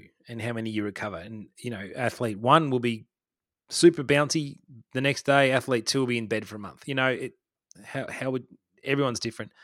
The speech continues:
Uh, Cam Worth broke the mold, but yeah, I, I'm just reluctant to talk about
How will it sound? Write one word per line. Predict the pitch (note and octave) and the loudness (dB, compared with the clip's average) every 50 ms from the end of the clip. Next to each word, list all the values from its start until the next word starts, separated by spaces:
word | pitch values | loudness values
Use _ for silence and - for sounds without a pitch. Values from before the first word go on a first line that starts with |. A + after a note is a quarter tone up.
| - - - - - - - - - - _ _ _ _ _ _ _ _ _ _ - | -20 -20 -20 -20 -20 -20 -20 -20 -20 -20 _ _ _ _ _ _ _ _ _ _ -4
Uh, | C3 C3 C3 B2+ B2 A#2+ B2 B2 B2 B2 B2 A#2 | 0 0 2 2 2 2 2 2 2 2 0 0
Cam | - - D#3+ E3 D#3 | 2 4 4 6 8
Worth | D3 D3+ D3+ C#3+ - - | 10 10 10 8 6 0
broke | B2+ A2+ C#3 C#3 D3 - | 4 8 8 8 8 6
the | - | 2
mold, | C3+ C3 B2+ B2+ C3+ C3+ B2+ G#2+ | 0 4 4 6 6 4 2 2
but | A#2 B2 A#2+ - - - | 2 2 2 2 -6 -10
yeah, | C3 B2+ B2 A2 E2+ - - - - - | -8 -6 -6 -6 -6 -8 -8 -10 -10 -8
I, | B2 B2 B2 | -4 -4 -4
I'm | A2+ A2 A2+ A#2 A#2+ A#2 A2 | -4 -4 -6 -6 -6 -6 -6
just | G#2+ - - | -8 -8 -6
reluctant | A2+ A2 A2 A2 - - A2 G2+ - | -4 -4 -4 -4 -6 -8 -12 -12 -12
to | - G#2+ | -16 -10
talk | - B2 A2+ G#2+ A2 | -6 -4 -4 -4 -4
about | G#2+ A2 A2 G#2 | -6 -6 -8 -8